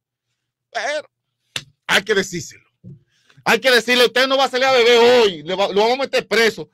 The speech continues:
Y como quiera, tú vas a ver, tú vas a ver la cantidad de gente preso esta noche. Mañana vamos a contar los presos. De nada pasen hasta de mil. Ustedes lo van a ver.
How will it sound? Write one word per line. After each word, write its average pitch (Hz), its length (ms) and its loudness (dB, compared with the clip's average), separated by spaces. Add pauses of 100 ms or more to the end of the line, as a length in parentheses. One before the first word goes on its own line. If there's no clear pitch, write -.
Y 175 80 -10
como 185 260 -14
quiera, 220 280 -4
tú 190 100 -14
vas 190 100 -4
a 214 40 -2
ver, 214 160 -4 (120)
tú 127 100 -20
vas 180 100 -14
a - 20 -14
ver 277 80 -12
la 294 80 -14
cantidad 247 320 -12
de 208 80 -10
gente 196 220 -12
preso - 260 -14
esta 143 140 -12
noche. 120 320 -16 (880)
Mañana 147 420 2
vamos 208 220 2
a 214 40 -10
contar 208 280 -8
los 214 100 -10
presos. 98 460 -14 (1200)
De 131 100 -2
nada 156 140 -4
pasen 202 260 -8
hasta 196 200 -10
de 165 120 -4
mil. 104 420 -8 (460)
Ustedes 156 200 -4
lo 165 80 -4
van 214 100 -8
a 214 80 -6
ver. 247 240 -12